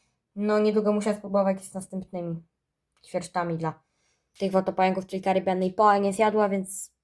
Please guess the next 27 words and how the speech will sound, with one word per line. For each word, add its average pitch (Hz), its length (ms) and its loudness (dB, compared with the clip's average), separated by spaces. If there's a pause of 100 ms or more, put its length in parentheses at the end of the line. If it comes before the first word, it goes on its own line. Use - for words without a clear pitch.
(560)
jutro 208 280 -2
spróbuję 190 440 2
z 180 40 -10
następnymi. 165 520 -10 (920)
Podsumowując, 226 1000 6 (200)
tylko 214 560 4
właśnie 190 480 -2
oto 185 200 -2
ten 185 340 -4
neotel 185 520 4
zjadł, 185 340 4
którego 190 340 2
i 190 80 6
tak 190 220 0
już 180 140 -12
nie 185 80 0
widać. 180 380 0 (800)
Nie 254 200 6
wiem, 240 160 4
bo 214 100 6
zawsze 220 280 0
Poe 208 680 4
i 196 220 0
Karibana 196 420 0
były 196 160 2
bardziej 208 320 4
żerte. 190 380 -4